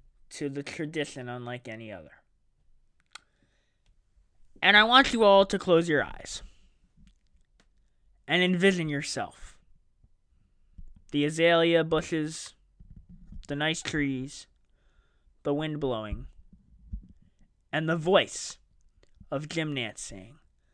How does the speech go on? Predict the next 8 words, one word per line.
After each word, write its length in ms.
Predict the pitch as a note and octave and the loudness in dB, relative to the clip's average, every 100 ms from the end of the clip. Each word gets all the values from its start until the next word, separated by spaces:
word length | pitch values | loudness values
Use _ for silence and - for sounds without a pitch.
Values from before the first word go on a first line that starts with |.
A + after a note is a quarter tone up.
| _ _ _ _ _ _ | _ _ _ _ _ _
"Hello, 320 | - D3+ A2+ | -10 -10 -10
friends. 540 | - A#2 A#2 D3 - _ _ _ _ _ - - | -16 -16 -16 -18 -20 _ _ _ _ _ -20 -16
I'm 160 | C3 D3 | -10 -8
Jim 200 | D3+ C3 | -8 -8
Nantz. 420 | B2+ F#2 - - - - _ - - - - _ _ _ _ _ | -8 -12 -18 -20 -20 -20 _ -20 -20 -20 -20 _ _ _ _ _
Welcome 520 | - F3+ C4+ B3+ B3 | 4 4 6 0 -2
to 200 | A3 A3 | -2 0
Augusta, 440 | G#3+ F#3+ A2+ - | 0 -2 -6 -12